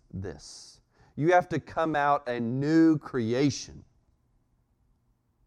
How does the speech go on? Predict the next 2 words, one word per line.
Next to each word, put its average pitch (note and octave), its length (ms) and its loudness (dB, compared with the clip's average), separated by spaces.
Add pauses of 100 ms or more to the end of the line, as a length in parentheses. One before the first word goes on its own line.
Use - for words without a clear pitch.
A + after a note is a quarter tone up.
(3250)
That's G#2+ 320 -6
why A2 500 0